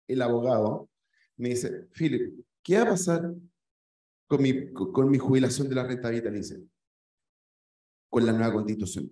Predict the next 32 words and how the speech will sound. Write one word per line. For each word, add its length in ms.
Estoy 240
desesperado", 720
me 160
dice. 200
Entonces 240
yo 80
le 80
digo, 320
eh, 240
"Digo, 220
no 80
se 120
preocupe, 760
lo 140
voy 120
a 60
leer 300
y 40
no 100
se 140
preocupe, 360
ahí 140
vamos 320
a 60
ver, 240
pero 160
no 140
creo, 340
muy 180
difícil 640
que, 120
le, 280